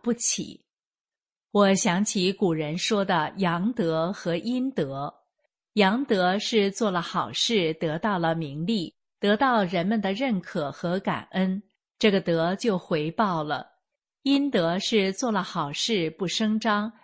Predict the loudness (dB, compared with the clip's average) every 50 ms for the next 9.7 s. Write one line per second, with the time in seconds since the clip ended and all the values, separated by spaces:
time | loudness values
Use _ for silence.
0 | _ -2 0 2 2 2 2 0 -2 -4 -2 0 0 0 2 2 0 -2 -2 -8
1 | -10 _ _ _ _ _ _ _ _ _ 2 4 4 4 4 2 0 -2 -2 -2
2 | -2 0 2 0 0 -2 -4 _ _ -6 0 2 2 4 2 0 -2 -2 -2 -2
3 | -2 0 0 0 2 0 -2 -4 -4 0 0 0 0 0 0 2 2 2 2 0
4 | -2 -2 -2 -2 -2 -2 -2 -2 -2 -2 0 2 2 2 0 -4 -4 -4 -4 -2
5 | 0 0 0 0 -2 -2 0 0 0 0 0 -2 -2 -2 -2 -2 -4 -8 _ _
6 | _ _ _ _ _ _ _ _ _ _ _ _ _ _ _ _ _ _ 2 2
7 | 4 4 4 2 2 2 2 0 0 -2 0 0 0 0 -2 -4 -4 -4 -4 -4
8 | -4 -6 -4 -2 0 0 2 0 0 0 -2 -2 -2 -2 -4 -4 -4 -4 -4 -4
9 | -6 -6 -6 -6 -6 -6 -4 0 2 2 2 2 0 -4